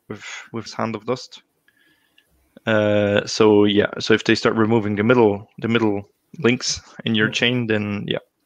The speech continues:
Speaker 2: Yeah, I mean, if you're coming against stuff
Speaker 1: But
Speaker 2: that
Speaker 1: that's
Speaker 2: can re-,
Speaker 1: always been true.
Speaker 2: remove specific models, then you need to be, you know, not having gaps, not having gaps at all on twenty-five mils.
Speaker 1: Yeah. But
Speaker 2: Thirty-two.
Speaker 1: again,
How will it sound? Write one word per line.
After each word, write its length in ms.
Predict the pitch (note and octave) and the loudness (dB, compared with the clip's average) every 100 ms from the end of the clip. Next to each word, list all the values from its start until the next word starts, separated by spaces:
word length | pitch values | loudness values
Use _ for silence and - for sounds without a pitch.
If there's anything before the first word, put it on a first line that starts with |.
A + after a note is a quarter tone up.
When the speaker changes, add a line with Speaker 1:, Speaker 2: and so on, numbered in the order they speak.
| _ _ _ _ - - - - | _ _ _ _ -14 -14 -18 -8
Speaker 2:
Yeah, 460 | A#2 G#2+ G#2+ G#2+ - - | -6 -6 -8 -12 -12 0
I 120 | C#3 | 2
mean, 180 | C#3 C#3+ | 2 0
if 160 | D3+ | -2
you're 120 | D#3+ C#3+ | 0 2
coming 200 | E3+ C#3 | 2 2
against 220 | C3 - | -2 0
stuff 120 | B2+ | 2
Speaker 1:
But 40 | C3 | 4
Speaker 2:
that 80 | - | 4
Speaker 1:
that's 100 | - | -2
Speaker 2:
can 200 | A#2 A2+ | -6 0
re-, 60 | |
Speaker 1:
always 220 | A2 G2+ | 2 0
been 180 | - A2+ | -2 -10
true. 160 | - - | -10 -6
Speaker 2:
remove 320 | C3+ B2+ A#2 | -4 -2 -4
specific 480 | A2 A#2 - A#2 A#2+ | -6 -8 -6 -6 -8
models, 320 | A2+ A#2 A2 | -8 -8 -8
then 280 | G#2+ G#2+ - - _ _ | -10 -12 -16 -20 _ _
you 120 | A#2+ | -4
need 160 | A2+ A2 | -2 -2
to 60 | - | -2
be, 320 | A2+ G#2+ G#2 - _ _ _ _ _ _ _ | -2 -2 -6 -18 _ _ _ _ _ _ _
you 120 | A2+ | -8
know, 100 | G2+ - _ _ _ - | -8 -16 _ _ _ -14
not 320 | C3+ C3+ G#2+ | -2 -2 -2
having 200 | G#2 G#2+ | -4 -4
gaps, 320 | G#2+ G#2+ - _ - | -4 -6 -16 _ -10
not 180 | B2+ A#2 | -6 -4
having 140 | A2+ | -4
gaps 220 | G#2+ G#2 | -4 -6
at 120 | - A2+ | -8 -4
all 140 | A2 | -4
on 80 | G#2+ | -4
twenty-five 380 | G#2+ G2+ G#2 G#2 | -8 -10 -10 -10
mils. 320 | G#2+ G#2+ - - | -10 -10 -14 -6
Speaker 1:
Yeah. 140 | - - _ - - - - - _ - - _ _ - | -6 -6 _ -20 -20 -20 -20 -20 _ -20 -20 _ _ 2
But 120 | A#2+ A2 G#2+ | 6 6 4
Speaker 2:
Thirty-two. 220 | - E3 | 0 0
Speaker 1:
again, 340 | C#3 A2+ G2+ | 0 -2 -6